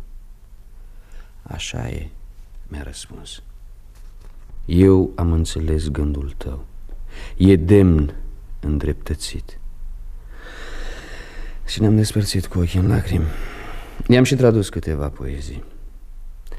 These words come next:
Când m-am dus la Ciucea, mi-am dat seama că toți ai lui dispăruseră. De-o să pot, vreodată, o să mă mut la Ciucea. Grozav loc. Și o să-i fac lui Adi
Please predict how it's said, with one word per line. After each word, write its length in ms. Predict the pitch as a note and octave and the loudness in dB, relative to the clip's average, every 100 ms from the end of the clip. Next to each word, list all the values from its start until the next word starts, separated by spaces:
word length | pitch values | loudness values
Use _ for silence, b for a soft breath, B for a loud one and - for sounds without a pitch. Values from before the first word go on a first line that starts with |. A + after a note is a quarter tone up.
| B B B - | B B B -2
Când 420 | G2 F#2+ F#2+ - - | 2 2 2 -4 -4
m-am 280 | F2+ F2+ F2+ | 0 2 4
dus 200 | G2 F#2+ | 2 2
la 160 | F2 | 0
Ciucea, 380 | E2+ F2+ - F2+ | 0 -2 -2 0
mi-am 200 | E2+ E2 | 2 2
dat 140 | E2+ E2 | 2 0
seama 460 | E2 E2 E2+ E2+ | 0 2 2 0
că 360 | E2+ - D#2+ D#2 - - | -2 -4 -2 -4 -6 -6
toți 340 | E2 D2 - | -4 -4 -4
ai 100 | C#2+ | -6
lui 200 | C#2 C#2+ | -4 -4
dispăruseră. 720 | D2+ - C#2+ C#2+ - - - - - - - - - - - - b b b b b b b - | -6 -8 -6 -6 -6 -10 -10 -12 -14 -16 -14 -12 -12 -12 -10 -10 b b b b b b b -10
De-o 160 | - C#3+ | -4 -2
să 160 | - | -2
pot, 440 | - - - C#3 - | -6 -2 -2 -2 -4
vreodată, 840 | B2+ A#2+ A2+ A#2 A#2 A2+ A2 A2+ B B - - A2+ | 0 2 2 0 0 0 2 0 B B -12 -8 -8
o 40 | |
să 160 | - G#2 | -2 0
mă 100 | G2+ | 2
mut 220 | G#2 G2 | 2 2
la 100 | F#2+ | 0
Ciucea. 480 | - F2+ E2+ D#2 D2+ - - - - - - - - | -2 -4 -4 -4 -4 -8 -14 -12 -12 -12 -16 -12 -8
Grozav 440 | D#2+ - - - | -6 -6 -6 -6
loc. 300 | - - - - - - - - B B B B | -6 -8 -8 -8 -10 -14 -14 -14 B B B B
Și 100 | - | -2
o 20 | F#2 | 2
să-i 160 | F2 | 4
fac 260 | E2 F#2+ F2+ | 4 4 4
lui 200 | F2 E2+ | 4 4
Adi 520 | E2+ E2+ E2+ E2 F2 | 2 2 2 0 0